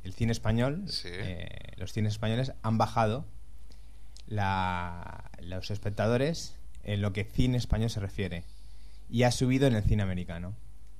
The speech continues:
Speaker 1: Por lo tanto, lo del,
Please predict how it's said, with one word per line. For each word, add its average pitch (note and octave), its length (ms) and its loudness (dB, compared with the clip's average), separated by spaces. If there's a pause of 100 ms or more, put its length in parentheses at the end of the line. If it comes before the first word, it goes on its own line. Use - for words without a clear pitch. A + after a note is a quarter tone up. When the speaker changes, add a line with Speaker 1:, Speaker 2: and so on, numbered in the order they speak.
(300)
Speaker 1:
Por G#2 120 -4
lo G2+ 100 0
tanto, A2 360 2
lo G2+ 100 4
del, F2+ 1160 -4